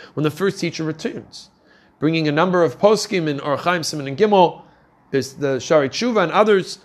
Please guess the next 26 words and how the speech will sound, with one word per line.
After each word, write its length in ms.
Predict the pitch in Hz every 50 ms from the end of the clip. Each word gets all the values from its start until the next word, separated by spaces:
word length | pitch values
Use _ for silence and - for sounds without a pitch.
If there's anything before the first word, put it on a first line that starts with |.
| _ _ _ _ _
we 140 | - 135 147
don't 340 | 127 - 214 240 262 233 -
just 480 | - - 196 196 208 - - - -
fire 440 | _ - - 180 185 190 170 151 139
the 80 | 131 127
Chazan 500 | - 165 175 170 147 120 110 101 98 98 _ _ _ _ _ _ _ _ _ -
unless 580 | 127 131 135 160 170 170 - - - - - _ _ _ _ _
there 140 | - 131 139
is 120 | 139 127 127
a 60 | 120
true 360 | - - - 185 220 214 165
basis 480 | 117 - 160 185 202 - - - - -
for 120 | - 123
doing 320 | 117 131 143 156 156 147
so. 320 | 127 - - - - - _ _ _ _ _ _
Same 320 | - - - 175 185 180
being 220 | 151 156 156 151 139
true 180 | - - 185
for 180 | 165 - 151 151
a 60 | 135
judge 460 | 127 110 156 196 185 147 117 107 -
or 80 | - -
other 180 | 147 170 170 156
positions 600 | - 147 127 120 170 175 - - 143 123 113 -
of 420 | - 151 151 147 143 139 120 - - _ _ _ _ _ _ _ _ _ _ _ _ _ _ _ _ - -
leadership 640 | 131 131 147 175 185 170 - - 151 123 117 - -